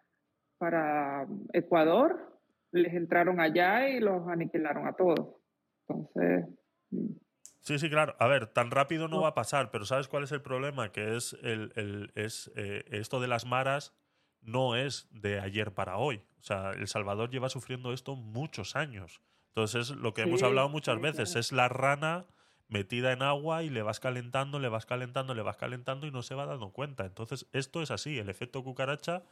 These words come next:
Speaker 2: van estas cabecillas de estas maras, como decía, ¿no? Las de Estados Unidos, ¿qué van a hacer ahora? Ya no tienen la excusa de existencia de mantener las maras en El Salvador, entonces van a tener que empezar a, eh, eh, a, a delinquir entre ellos o van a tener que,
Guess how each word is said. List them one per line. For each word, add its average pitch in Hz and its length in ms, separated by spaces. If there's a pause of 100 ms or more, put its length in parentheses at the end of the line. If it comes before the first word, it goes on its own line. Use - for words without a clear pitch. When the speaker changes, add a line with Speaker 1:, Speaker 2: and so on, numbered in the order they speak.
(380)
Speaker 2:
van 113 420
estas 113 380
cabecillas 120 720
de 110 80
estas 120 260
maras, 147 420 (300)
como 107 220
decía, 143 340
¿no? 131 160
Las 110 220
de 104 60
Estados 135 340
Unidos, 123 340
¿qué 131 100
van 147 180
a - 20
hacer 123 220
ahora? 117 400 (380)
Ya 120 140
no 151 140
tienen 156 320
la 117 80
excusa 131 500
de 117 140
existencia 123 800
de 110 120
mantener 110 800 (340)
las 107 220
maras 113 320
en 104 80
El 98 120
Salvador, 104 460
entonces 117 400
van 127 160
a 135 80
tener 127 220
que 135 80
empezar 127 400
a, 151 220 (380)
eh, 107 720
eh, 98 260
a, 107 80
a - 40
delinquir 104 540
entre 123 420
ellos 175 380
o 131 80
van 120 120
a 120 80
tener 120 240
que, 131 340